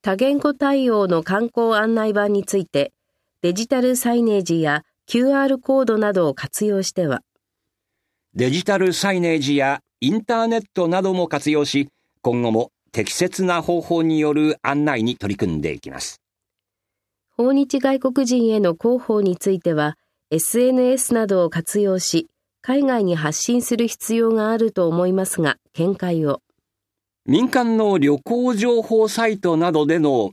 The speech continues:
Speaker 2: 情報発信に加え、海外での観光イベントへの出展にも取り組んでいます。
Speaker 1: 品川水族館や旧東海道に来訪してもらうために、どのような整備をしていくのですか？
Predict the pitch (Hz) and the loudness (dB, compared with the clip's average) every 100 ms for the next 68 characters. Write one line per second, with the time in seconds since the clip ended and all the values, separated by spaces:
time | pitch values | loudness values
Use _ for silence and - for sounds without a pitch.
0 | _ - 127 175 165 170 170 170 139 82 | _ -2 0 2 0 0 -2 -2 -2 -2
1 | 73 - 107 123 117 110 _ _ _ _ | -4 -2 0 0 0 -4 _ _ _ _
2 | - 185 220 196 185 170 208 180 151 120 | -6 -2 0 0 0 0 0 2 0 -2
3 | - 160 196 214 208 202 196 190 170 160 | -4 -2 0 2 2 2 0 0 -2 0
4 | 180 196 165 113 - - _ 147 156 165 | 0 0 0 -2 -4 -10 _ -2 0 2
5 | 180 - _ - 101 110 98 78 78 69 | 0 -2 _ -6 -4 -2 0 0 -4 -6
6 | - - _ _ _ _ _ _ _ _ | -12 -14 _ _ _ _ _ _ _ _
7 | _ - 196 233 269 247 247 247 240 233 | _ -6 -2 0 2 2 0 0 0 0
8 | 233 - 196 170 151 147 - _ _ _ | -2 -2 0 2 2 0 -6 _ _ _
9 | - 262 208 - 220 254 285 269 247 214 | -2 0 0 0 -2 0 0 2 2 2
10 | 170 151 170 214 220 220 - 214 208 202 | 2 2 0 0 -2 -2 -2 -2 0 2
11 | 202 196 196 185 156 - _ _ _ - | 0 0 0 2 0 -2 _ _ _ -2
12 | 254 294 269 233 185 160 226 226 185 160 | 2 2 2 2 0 0 0 0 0 0
13 | 151 - 180 165 175 151 143 - - 110 | -2 -2 -2 0 0 0 -2 -4 -4 -6